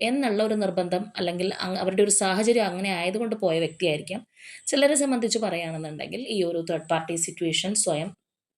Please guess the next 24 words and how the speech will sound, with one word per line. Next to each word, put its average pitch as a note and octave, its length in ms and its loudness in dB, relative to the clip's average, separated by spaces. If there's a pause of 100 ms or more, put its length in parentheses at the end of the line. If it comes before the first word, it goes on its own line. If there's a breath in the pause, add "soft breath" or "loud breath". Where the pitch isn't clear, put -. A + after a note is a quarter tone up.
തിരഞ്ഞെടുത്തൊരു G#3+ 500 -4
പേഴ്സൺ E3+ 360 -2
ആയിരിക്കാം, E3 300 -10
അല്ലെങ്കിൽ F3+ 220 0
അതിനകത്ത് F3 360 0
പെട്ടുപോയ G3+ 380 2
വ്യക്തിയായിരിക്കാം, D#3 500 -2
എങ്ങനെ A3+ 160 0
വേണമെന്നുണ്ടെങ്കിലും E3 540 -2
ആവാം. C3+ 200 -10 (600 loud breath)
പക്ഷേ G#3+ 280 -2 (160)
ഇവിടെ A3 220 2
നമ്മൾ A3+ 240 0 (600)
കാണുന്നതിനനുസരിച്ച് F3+ 880 -2 (140)
തീർച്ചയായിട്ടും F3 720 -2
ഈ A3 120 -8
ഒരു A#3 100 -4
പേഴ്സൺ G#3+ 360 -2
അതിനകത്ത് G3+ 400 -4
ശ്രമങ്ങൾ F#3+ 420 -2
നടത്തിയിട്ടുണ്ട്, F3+ 600 -4
അല്ലെങ്കിൽ E3+ 240 -6
ആ F3 80 -4
ഒരു F3+ 180 0